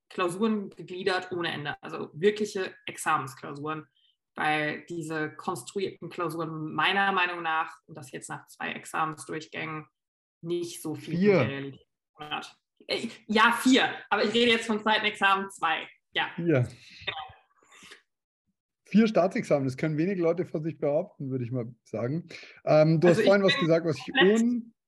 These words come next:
Speaker 2: unsagbar spannend und unsagbar wichtig finde. Ähm, sich mit seinen eigenen Fehlern auseinanderzusetzen, ist nicht schön. Und das ist was, das habe ich dieses Jahr auch schon häufiger gesagt und schon häufiger empfunden und schon häufiger gefühlt. Und es war auch mein Schlüssel zu einem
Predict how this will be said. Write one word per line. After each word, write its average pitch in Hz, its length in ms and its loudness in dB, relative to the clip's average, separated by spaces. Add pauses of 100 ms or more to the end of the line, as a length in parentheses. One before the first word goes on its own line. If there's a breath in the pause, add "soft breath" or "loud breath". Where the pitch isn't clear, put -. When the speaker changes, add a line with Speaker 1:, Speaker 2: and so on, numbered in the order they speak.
(140)
Speaker 2:
unsagbar 170 640 2
spannend 151 400 -2
und 147 120 -6
unsagbar 170 500 0
wichtig 147 300 -2
finde. 156 480 0 (400 soft breath)
Ähm, 147 460 2
sich 143 220 -2
mit 156 120 -2
seinen 151 200 0
eigenen 185 320 -2
Fehlern 190 300 -2
auseinanderzusetzen, 160 1120 -6
ist 131 240 -6
nicht 156 420 0
schön. 147 640 0
Und 139 320 -4
das 139 160 -6
ist 135 140 -8
was, 143 180 -2
das 135 120 -10
habe 131 80 -4
ich 127 60 -8
dieses 151 220 -6
Jahr 139 140 0
auch 151 100 0
schon 139 160 -4
häufiger 160 380 -2
gesagt 160 440 0
und 131 140 -8
schon 135 180 -6
häufiger 131 300 -2
empfunden 156 460 -4
und 143 120 -6
schon 139 160 -4
häufiger 131 300 -2
gefühlt. 151 460 -8 (460 loud breath)
Und 135 60 4
es 131 100 4
war 160 120 8
auch 180 180 4
mein 160 240 6
Schlüssel 185 360 2
zu - 120 0
einem 151 240 2